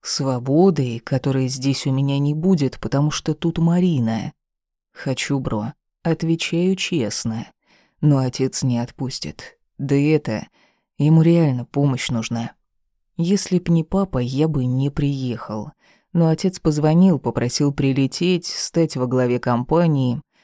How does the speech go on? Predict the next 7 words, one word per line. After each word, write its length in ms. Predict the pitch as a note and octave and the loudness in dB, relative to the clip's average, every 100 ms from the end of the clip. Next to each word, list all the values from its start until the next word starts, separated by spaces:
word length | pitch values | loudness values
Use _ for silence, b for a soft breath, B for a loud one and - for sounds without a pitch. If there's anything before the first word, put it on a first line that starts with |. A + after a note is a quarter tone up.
| _ - | _ 2
У 80 | |
него, 240 | E3+ F#3 G3+ | 6 6 4
оказывается, 640 | F#3 F3 E3 E3 D3+ - | 4 0 2 0 0 -2
какие-то 500 | - D3 F3 E3+ D#3 | -4 -2 -2 -2 -2
проблемы 640 | - D3 D3 D3+ E3+ D#3+ | -2 0 2 4 4 4
со 180 | D3 - | 0 -2
здоровьем. 840 | C#3+ C#3 D3 F3 E3 C3+ A2+ A#2 | 0 2 2 2 2 0 -4 -6